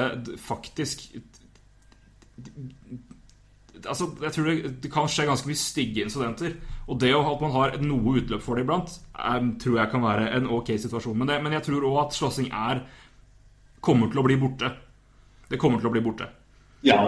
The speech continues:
Speaker 2: det,
Speaker 1: Men
Speaker 2: det
Speaker 1: hvis du, men hvis du på et tidspunkt bare sier, "Nå er det, nå er det ikke lov lenger, nå må dere, nå må dere slutte." Så
Speaker 2: Ja, men
Speaker 1: vil,
Speaker 2: du
Speaker 1: hvis du da eliminerer det ene, så, altså, jeg mener, det må, det må være en, en, en, det, det må gå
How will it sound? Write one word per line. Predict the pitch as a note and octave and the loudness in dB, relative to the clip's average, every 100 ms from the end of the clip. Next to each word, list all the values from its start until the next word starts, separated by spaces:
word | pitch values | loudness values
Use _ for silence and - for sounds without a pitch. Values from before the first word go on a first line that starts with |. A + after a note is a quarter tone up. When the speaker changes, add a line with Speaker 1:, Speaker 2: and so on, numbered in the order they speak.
| G#2 | 8
Speaker 2:
det, | |
Speaker 1:
Men | G#2+ D3 | 8 10
Speaker 2:
det | B2 | 10
Speaker 1:
hvis | B2 B2 | 10 10
du, | D#3 D#3+ | 6 6
men | D#3 | 6
hvis | C#3 B2+ | 4 2
du | D#3 - | 0 2
på | |
et | D3 C#3+ | 0 2
tidspunkt | C3 - D#3 D3+ | 0 0 -2 0
bare | D3 | 0
sier, | - B2+ C#3 C3+ C#3 | 2 2 0 -2 -2
"Nå | C#3 E3 - - - - - - | 2 2 0 -8 -12 -12 -14 -4
er | A#2 A2 A#2+ | 2 2 4
det, | C3+ C#3 C#3 C3 | 2 2 0 0
nå | C3 | 2
er | A#2+ | 4
det | A2+ | 4
ikke | C3 | 2
lov | A#2 A#2 | 2 2
lenger, | A#2 D3+ D3 | 0 0 0
nå | C3+ B2+ | 2 2
må | A#2+ A2+ | 2 2
dere, | A#2 | 0
nå | A#2+ A#2+ A2+ | 0 0 0
må | G#2+ G#2+ | -2 -2
dere | A#2 | -2
slutte." | A2 - - - - - - - - - - | -4 -6 -12 -14 -20 -20 -20 -20 -20 -20 -18
Så | - D3 | -2 6
Speaker 2:
Ja, | C#3 | 8
men | C3 C#3 | 10 10
Speaker 1:
vil, | D3 | 8
Speaker 2:
du | B2+ - B2 C3 | 4 -6 -8 -6
Speaker 1:
hvis | A2+ | -4
du | D3+ C3 | -2 0
da | C3+ | 0
eliminerer | C3+ D3 C3+ A#2 A#2+ | 2 0 0 2 0
det | C#3 C3+ | 2 2
ene, | A2 C3+ | 2 0
så, | C#3 C#3+ | -2 -2
altså, | B2+ C#3 C3+ | -2 -4 -4
jeg | C3+ | -4
mener, | C#3+ C3 | 0 2
det | C#3 | 2
må, | C#3+ C#3 | 0 -2
det | C#3 | 0
må | C#3 | 2
være | C#3 A2+ | 4 6
en, | A#2+ C3 | 6 4
en, | B2+ B2+ C3+ C3 C3 | 2 0 0 0 2
en, | B2+ - - - - - - - | 0 -2 -10 -12 -12 -16 -16 -6
det, | C#3 | -4
det | C3+ | 0
må | C3+ C3+ | 0 2
gå | C#3 | 2